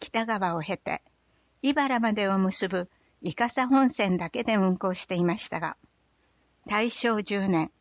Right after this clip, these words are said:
千九百二十一年には北側から矢掛へと伸びる矢掛支線、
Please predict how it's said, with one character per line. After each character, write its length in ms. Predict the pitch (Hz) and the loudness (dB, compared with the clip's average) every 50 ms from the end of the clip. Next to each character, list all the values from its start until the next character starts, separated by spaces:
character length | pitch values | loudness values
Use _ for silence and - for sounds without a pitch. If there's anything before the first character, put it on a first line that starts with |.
| _ _ _ _ _ _ _ _ _ _ _ _ | _ _ _ _ _ _ _ _ _ _ _ _
千 320 | - - - 285 285 277 247 | -6 0 4 6 6 6 6
九 220 | - - 262 254 | 4 2 2 2
百 280 | 240 254 208 - - 202 | 2 0 -2 0 0 2
二 180 | 185 208 240 226 | 4 4 4 2
十 180 | - 220 202 | 2 0 0
一 260 | 196 185 - - 226 | -2 -2 -4 0 2
年 220 | 220 214 202 190 190 | 2 4 4 4 2
に 100 | 185 170 | 2 2
は 200 | 170 165 165 - _ _ _ _ _ _ _ _ _ _ _ - | 0 -2 -2 -6 _ _ _ _ _ _ _ _ _ _ _ -12
北 340 | - - - - 233 240 233 | -10 -8 -4 0 0 0 2
側 260 | 233 220 202 196 170 | 0 0 0 0 -2
か 140 | - - 175 | -2 -4 -4
ら 120 | 170 165 | -2 -2
矢 180 | 160 160 156 147 | -2 -2 -4 -2
掛 220 | - 220 240 233 | -2 -2 0 0
へ 160 | 226 214 202 185 | 0 0 -2 -2
と 160 | - 180 175 | -2 -2 0
伸 140 | 175 170 170 | 0 0 0
び 160 | 190 180 175 | -2 -4 -4
る 240 | 175 175 156 - - _ _ | -2 -4 -4 -6 -8 _ _
矢 180 | - 156 160 - | -6 -6 -4 -4
掛 300 | - 214 208 220 214 190 | -4 -4 -2 -4 -4 -4
支 160 | - - 190 | -4 -6 -6
線、 300 | - - 180 165 151 | -4 -2 -2 -2 -2